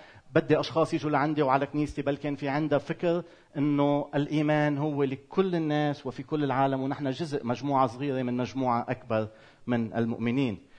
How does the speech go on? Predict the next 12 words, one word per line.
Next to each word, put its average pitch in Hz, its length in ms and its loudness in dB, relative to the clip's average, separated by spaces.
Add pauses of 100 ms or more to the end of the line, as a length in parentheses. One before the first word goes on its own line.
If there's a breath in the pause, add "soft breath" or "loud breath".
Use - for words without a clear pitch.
(220 soft breath)
العمل 190 220 8
الإرسالي 190 640 4
لما 147 200 2
نفكر 185 360 0
فيه 165 340 -2 (380 soft breath)
مباشرة، 170 500 4
نحن 165 240 0
يمكن 165 320 0
منروح 151 300 2
إلى 156 200 4
متى، 156 380 2 (300 soft breath)
من، 147 260 0